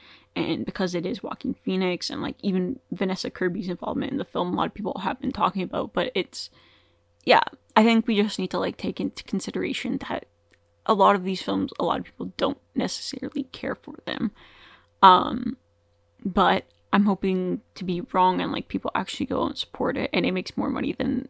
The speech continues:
at least The Last Duel. Um, but I don't necessarily know what Ridley Scott expects from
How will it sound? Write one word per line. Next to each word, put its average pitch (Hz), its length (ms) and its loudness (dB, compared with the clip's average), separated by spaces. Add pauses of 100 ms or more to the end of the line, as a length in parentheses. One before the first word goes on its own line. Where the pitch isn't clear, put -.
(100)
at 185 140 6
least 180 240 -2
The - 80 -6
Last - 340 2
Duel. - 340 -6 (640)
Um, - 580 -2 (280)
but 240 80 6
I 262 80 10
don't 311 180 4
necessarily 269 440 4
know 190 120 0
what 185 220 0
Ridley 185 180 0
Scott - 420 -4
expects - 1000 -6 (100)
from - 680 0